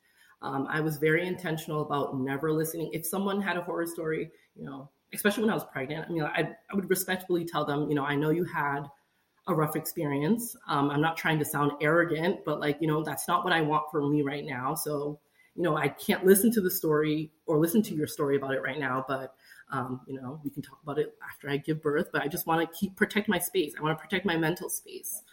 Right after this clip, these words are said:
Um, so yeah, I, like, watched, I listened to a lot of podcasts, um, birth stories, watched a lot of birth videos. Um, I read Ina May Gar-,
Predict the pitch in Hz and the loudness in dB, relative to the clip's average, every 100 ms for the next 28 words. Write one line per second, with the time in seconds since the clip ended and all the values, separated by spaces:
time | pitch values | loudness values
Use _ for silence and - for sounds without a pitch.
0 | - - - - 156 139 131 139 - 156 | -20 -20 -18 -4 0 0 0 -4 -6 -12
1 | _ - - - _ _ _ _ _ 160 | _ -8 -8 -10 _ _ _ _ _ -2
2 | 190 165 156 147 156 151 160 - - 165 | 2 2 2 4 4 4 0 0 0 4
3 | 156 185 220 175 160 156 156 - - _ | 6 8 6 6 4 0 -2 -6 -18 _
4 | - 160 - 175 151 151 156 - - - | -2 0 0 -2 -2 0 -2 -6 -8 -4
5 | 151 135 139 135 170 165 165 - 160 156 | -2 0 0 -2 2 2 2 2 4 4
6 | 151 147 151 143 151 165 156 143 - 151 | 4 0 -2 -2 -2 0 0 -2 0 0
7 | 147 151 147 151 147 147 147 - 139 135 | 0 -2 0 0 2 0 -2 -2 0 0
8 | 139 139 - 160 160 180 180 180 180 180 | 0 -2 0 -2 2 2 2 2 0 -2
9 | - _ _ _ _ _ _ _ 196 185 | -12 _ _ _ _ _ _ _ 2 4
10 | 175 165 165 156 156 | 4 2 2 0 0